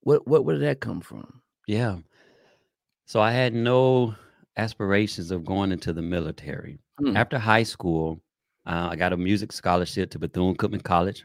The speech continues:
Speaker 2: marching
Speaker 1: Nice.
Speaker 2: Wildcats, right?
Speaker 1: Sh-, shout
Speaker 2: To go and
Speaker 1: out.
Speaker 2: stomp,
Speaker 1: <laughs>
Speaker 2: stomp on some famu Rattlers.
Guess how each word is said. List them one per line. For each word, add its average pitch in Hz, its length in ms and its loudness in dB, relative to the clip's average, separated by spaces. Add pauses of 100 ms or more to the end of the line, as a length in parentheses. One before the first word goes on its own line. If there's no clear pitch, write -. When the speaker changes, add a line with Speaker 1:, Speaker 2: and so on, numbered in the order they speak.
Speaker 2:
marching 90 360 0
Speaker 1:
Nice. 98 80 2
Speaker 2:
Wildcats, 90 640 0
right? 101 220 4 (360)
Speaker 1:
Sh-, - 100 -18
shout 98 140 4
Speaker 2:
To 104 100 4
go - 0 -
and 110 160 8
Speaker 1:
out. - 100 2
Speaker 2:
stomp, - 240 0
Speaker 1:
<laughs> 175 140 -2
Speaker 2:
stomp - 300 2
on 107 120 2
some 101 220 0
famu 101 500 2
Rattlers. 98 800 0